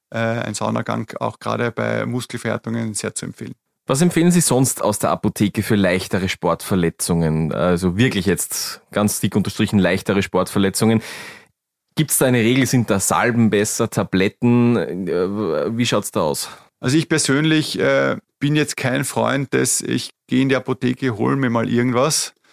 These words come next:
Speaker 1: Ich bin hier eher der Freund, äh, der klassischen Behandlungsmethoden. Also ich bin ein, ein Fan des klassischen Topfens.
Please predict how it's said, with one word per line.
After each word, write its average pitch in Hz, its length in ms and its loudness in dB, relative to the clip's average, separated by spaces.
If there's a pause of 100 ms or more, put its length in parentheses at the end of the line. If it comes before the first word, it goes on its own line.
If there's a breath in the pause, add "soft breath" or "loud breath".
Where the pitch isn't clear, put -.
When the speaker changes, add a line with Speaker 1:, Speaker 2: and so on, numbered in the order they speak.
(220 loud breath)
Speaker 1:
Ich - 280 -4
bin 131 160 2
hier 127 300 2
eher 127 280 2
der 117 160 -4
Freund, 120 460 -2
äh, 113 600 -2 (120)
der 110 440 -2
klassischen 147 920 -2 (260)
Behandlungsmethoden. 143 1500 0
Also 127 200 0
ich - 180 -4
bin 135 220 -2
ein, 123 400 -2
ein 120 240 -6
Fan 156 360 0
des 147 200 0
klassischen - 460 -4
Topfens. - 580 -2